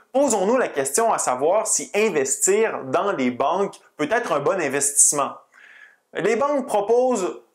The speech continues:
un modèle d'affaires éprouvé, stable et bien encadré. Les revenus sont toujours au rendez-vous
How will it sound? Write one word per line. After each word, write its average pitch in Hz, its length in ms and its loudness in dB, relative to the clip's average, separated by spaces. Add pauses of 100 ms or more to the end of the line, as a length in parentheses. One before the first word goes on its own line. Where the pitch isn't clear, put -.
(180)
un 240 140 2
modèle 196 320 2
d'affaires 185 560 0 (100)
éprouvé, 165 800 0
stable 165 800 0 (360)
et 185 100 2
bien 220 220 2
encadré. 131 680 -2 (160)
Les 208 200 2
revenus 196 500 0
sont 131 160 0
toujours 202 560 0
au 143 120 2
rendez-vous 160 680 -2